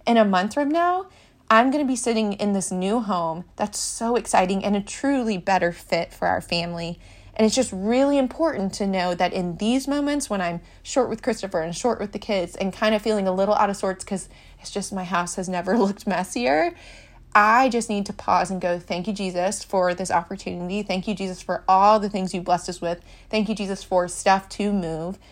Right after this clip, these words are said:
to a new place that we are even more excited about." And,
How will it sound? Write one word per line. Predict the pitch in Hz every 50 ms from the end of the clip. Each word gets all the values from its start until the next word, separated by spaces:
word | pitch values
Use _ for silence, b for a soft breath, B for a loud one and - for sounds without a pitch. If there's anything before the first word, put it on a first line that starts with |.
| b b -
to | - 269 254 254 226
a | 208
new | 202 185 180 180
place | - - 165 170 156 170 - - -
that | 226 196 -
we | 185 214 208 208
are | 196 185 -
even | 196 208 220 220 247 214 185
more | 175 175 165 143
excited | 185 - - 185 175 156 160 160
about." | 170 165 156 156 156 - B B B B B B B B B B -
And, | 208 208 208 208 202 202 202